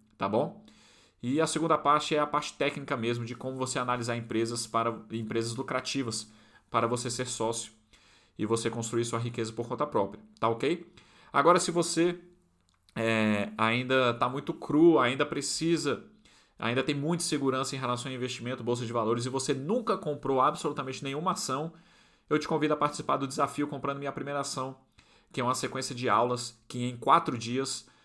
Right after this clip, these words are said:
você vai aprender a abrir conta na corretora,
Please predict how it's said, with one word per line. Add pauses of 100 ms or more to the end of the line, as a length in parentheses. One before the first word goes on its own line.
(160)
você
vai
aprender
a
abrir
conta
na
corretora,